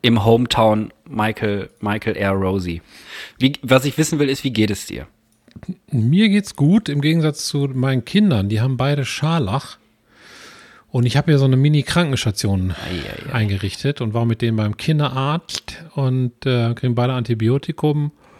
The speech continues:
Speaker 1: Also Medikamente hast du gekriegt. Ich hab nämlich letztens noch einen Bericht gesehen, dass gerade, äh, im Moment, weil Scharlach so eine Riesennummer im Moment bei Kindern ist, also in ganz Deutschland offenbar,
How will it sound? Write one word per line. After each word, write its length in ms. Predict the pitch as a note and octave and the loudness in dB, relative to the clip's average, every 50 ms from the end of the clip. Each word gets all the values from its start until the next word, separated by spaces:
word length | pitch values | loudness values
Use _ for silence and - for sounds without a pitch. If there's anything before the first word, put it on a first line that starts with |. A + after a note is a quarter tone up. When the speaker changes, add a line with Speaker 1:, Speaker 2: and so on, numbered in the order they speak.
| - - - - | -20 -20 0 0
Speaker 1:
Also 180 | C3 C3 C#3+ | 2 4 6
Medikamente 520 | D#3 E3+ E3+ E3 - E3 E3+ F#3 G3+ G3+ F#3+ | 6 6 4 4 2 2 2 2 4 4 2
hast 160 | F#3 - - | 2 2 0
du 40 | E3+ | -2
gekriegt. 400 | E3 - - - F#3 F#3+ - - | -2 -2 0 2 2 2 2 0
Ich 100 | - D3+ | 0 0
hab 100 | C#3+ C#3+ | 0 2
nämlich 200 | D#3 D#3 C#3+ D3+ | 2 0 2 2
letztens 380 | D#3+ D#3 - - E3 D3+ - | 0 0 0 -6 -8 -4 0
noch 100 | E3+ D3+ | 0 0
einen 100 | D#3+ D3 | 2 0
Bericht 300 | C#3 C3 D#3 D#3 - - | 0 0 -2 -4 -4 -6
gesehen, 240 | D#3 C#3 D#3+ D#3+ D3+ | -4 0 0 0 0
dass 240 | D3 C#3 - - - | 0 -2 -2 -4 0
gerade, 480 | - B2 C3+ D#3 F3 E3 D#3+ D#3 - | 0 2 2 4 4 2 2 0 -4
äh, 240 | - C#3 C3+ C#3 C#3+ | -2 0 0 2 2
im 80 | C#3 C#3 | 4 4
Moment, 360 | C3+ C3+ C3+ C#3+ D#3+ D#3 - | 4 4 4 2 0 0 0
weil 120 | B2+ B2 - | 0 0 0
Scharlach 400 | - - B2+ C#3+ D3+ D#3 D3 - | 0 0 2 2 2 2 0 0
so 80 | - | 0
eine 140 | C#3 C3+ A#2+ | 0 2 2
Riesennummer 500 | C3 E3 D3 C3 C3+ C#3 D#3+ F#3+ E3 A2 | 2 0 2 2 2 4 4 4 2 2
im 60 | - | 2
Moment 280 | G2 G2+ G2+ G#2 G2+ G2+ | 0 0 0 0 -2 0
bei 120 | - G2+ | -2 -2
Kindern 340 | G2+ - - B2+ B2 A#2 A2+ | -2 -2 -4 -2 -2 -2 -2
ist, 220 | - C#3 - - - | -2 -4 -6 -4 -4
also 320 | G#2 G2 G#2+ G#2+ F#2 - | -2 0 0 0 -2 -2
in 160 | - A2+ A2+ | -4 -4 -2
ganz 180 | A#2 A#2+ A#2+ - | -2 -2 -4 0
Deutschland 380 | - B2 C#3 - - A#2+ F2+ | 2 2 2 2 0 -2 -2
offenbar, 400 | D#2+ D#2 - G#2+ F#2+ G2 A2 B2+ | -2 -6 -6 -4 -2 -2 -2 -2